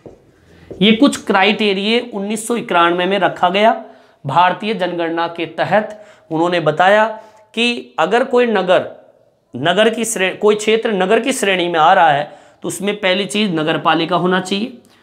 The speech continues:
उसमें निगम, नगर निगम होना चाहिए,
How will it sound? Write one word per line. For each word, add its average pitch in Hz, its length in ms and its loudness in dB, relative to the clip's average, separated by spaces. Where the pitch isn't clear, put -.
उसमें 190 540 0
निगम, 165 500 0
नगर 156 260 2
निगम 165 280 0
होना 196 240 0
चाहिए, 196 420 -6